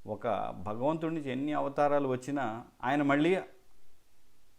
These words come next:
అలాగే ఉంటాడు. అతనిలో ఎటువంటి లోపం ఉండదు, ఎన్నైనా రాగలవు, ఆయన మళ్ళీ అలాగే ఉంటాడు, పరిపూర్ణుడిగా ఉంటాడు. ఒకటి మైనస్ ఒకటి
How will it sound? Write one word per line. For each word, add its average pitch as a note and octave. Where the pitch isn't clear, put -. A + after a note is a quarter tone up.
అలాగే C3
ఉంటాడు. G#2+
అతనిలో B2
ఎటువంటి C3+
లోపం B2+
ఉండదు, C#3
ఎన్నైనా C#3+
రాగలవు, C#3
ఆయన A#2+
మళ్ళీ A2+
అలాగే G2
ఉంటాడు, F2+
పరిపూర్ణుడిగా G2+
ఉంటాడు. F2
ఒకటి C#3+
మైనస్ B2+
ఒకటి B2+